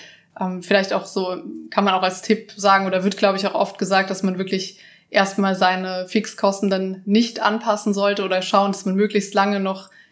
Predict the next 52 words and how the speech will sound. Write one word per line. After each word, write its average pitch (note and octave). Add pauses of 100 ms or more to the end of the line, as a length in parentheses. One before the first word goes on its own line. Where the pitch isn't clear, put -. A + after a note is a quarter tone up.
(100)
diesen G3
alten G#3+
Standard G#3+
bewahren G3+
kann, G3+
wenn F#3+
das F#3
jetzt -
möglich G#3
ist G3
natürlich, F#3+
vielleicht F3+
auch, F#3
weil F3+
man F3+
noch F#3
in F3+
einer F3+
W F#3+
G G3
lebt G3+
oder G3+
sowas. F#3+ (460)
Ähm, F3+
und F3+
dann F3+
hat F#3+
man F#3+
auf F3+
einmal F#3
viel G#3+
mehr F#3
Geld. F3+
Und F3
wenn F#3+
man F3+
das F#3
dann F#3+
schon G3+
investiert G3
in A3
den G#3
jungen G#3
Jahren, G3+
dann F#3 (400)
zahlt F#3+
sich G3
das F#3+
schon G3
sehr F#3
aus F#3
später. F#3+